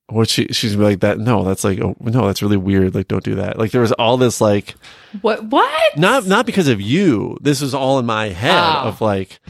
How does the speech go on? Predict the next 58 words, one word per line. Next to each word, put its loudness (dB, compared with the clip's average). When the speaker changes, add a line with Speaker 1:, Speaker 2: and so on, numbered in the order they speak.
Speaker 1:
like, -2
you 2
know, 4
you're 2
like, 0
"Oh -4
my -6
gosh, -6
they're 0
not -4
going -2
to -4
res-, -6
this 0
was 0
a -2
bad 2
idea. -2
I 0
shouldn't 0
have 0
texted -14
her." -10
You 0
know, 2
the, 0
all 4
of 0
that 2
sort 0
of -4
narrative 4
going 2
through -4
my -4
head. -6
And 4
then, 2
of -2
course, 0
you 0
were 4
like, 2
"Oh, 4
that's 0
awesome. -4
Who 4
do 4
you 4
want 2
to 0
interview?" 2
And -4
I 0
was -2
like, -4
"Well, -4
I -2